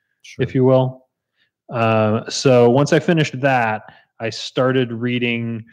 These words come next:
Speaker 2: um, Whiskey Distilled by Heather Green. And I find the, her writing style to be pretty engaging.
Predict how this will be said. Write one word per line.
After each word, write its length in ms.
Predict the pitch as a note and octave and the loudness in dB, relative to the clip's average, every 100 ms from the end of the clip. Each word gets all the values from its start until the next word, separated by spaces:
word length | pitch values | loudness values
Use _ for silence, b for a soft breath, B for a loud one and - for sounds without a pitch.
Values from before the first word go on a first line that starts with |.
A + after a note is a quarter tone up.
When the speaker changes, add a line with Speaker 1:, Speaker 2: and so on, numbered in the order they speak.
| b _ _ _ _ | b _ _ _ _
Speaker 2:
um, 520 | G#2+ G#2 G#2+ G#2 G#2 - | -6 -4 -2 -2 -4 -2
Whiskey 380 | A#2+ B2+ C#3 | 0 0 0
Distilled 640 | A#2 B2 - C#3+ D#3+ F3+ - _ _ _ _ - | -2 -2 0 2 2 -2 -10 _ _ _ _ -16
by 400 | A2+ A2+ A2 A2 | -6 -4 -2 0
Heather 240 | B2 A#2+ | 0 -2
Green. 460 | A2+ A#2+ B2+ F3 - _ _ _ _ _ _ _ _ _ _ | -2 -4 -2 -4 -6 _ _ _ _ _ _ _ _ _ _
And 380 | A#2 A2+ A2 A2+ - | -6 -4 -4 -4 -6
I 280 | C#3+ C#3 C3 - | -2 0 0 -4
find 540 | - F3+ G3 G3+ F#3 - D3+ | 0 2 4 2 0 -4 -14
the, 340 | C3+ C#3+ C3+ C3+ - _ _ C3+ | -2 0 0 -2 -18 _ _ -14
her 240 | - D#3+ | -2 2
writing 400 | D3 D3 D3 C#3 | 4 2 0 -4
style 400 | - C#3 C3 B2+ | -4 0 2 0
to 120 | B2+ B2 | -2 -6
be 240 | A#2+ A2+ | -4 -6
pretty 420 | A2 C#3 B2 A#2 | -6 -6 -4 -4
engaging. 680 | A2 G#2 G#2+ G2+ G2+ F#2+ | -6 -4 -4 -4 -8 -12